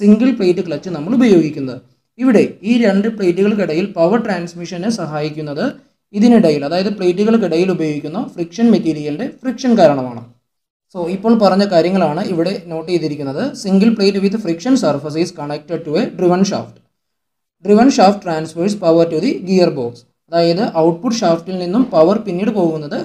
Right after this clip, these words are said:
ഗിയർ ബോക്സിലേക്കാണ്. Flywheel is connected to the driver shaft. അതായത് ഇതിലുള്ള ഇൻപുട്ട് ഷാഫ്റ്റിൻ്റെ എൻഡിലാണ് ഫ്ലൈ വീൽ വരുന്നത്. ഫ്ലൈ വീലിന് മുന്നെയാണ് എഞ്ചിൻ.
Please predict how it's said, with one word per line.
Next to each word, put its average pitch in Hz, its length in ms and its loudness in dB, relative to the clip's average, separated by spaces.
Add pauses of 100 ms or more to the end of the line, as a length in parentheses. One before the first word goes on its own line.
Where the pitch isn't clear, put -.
(100)
ഗിയർ 202 260 8
ബോക്സിലേക്കാണ്. 185 640 2 (480)
Flywheel 214 440 6
is 277 140 2
connected 175 460 -4
to 165 120 0
the - 80 0 (160)
driver 165 420 6
shaft. 117 260 -12 (120)
അതായത് 139 420 -2 (460)
ഇതിലുള്ള 202 300 4 (140)
ഇൻപുട്ട് 202 380 0
ഷാഫ്റ്റിൻ്റെ 175 560 -2 (580)
എൻഡിലാണ് 190 540 6 (180)
ഫ്ലൈ 220 160 2 (120)
വീൽ 214 200 8
വരുന്നത്. 135 360 4
ഫ്ലൈ 170 140 2 (120)
വീലിന് 214 260 6
മുന്നെയാണ് 185 440 2 (180)
എഞ്ചിൻ. 165 240 4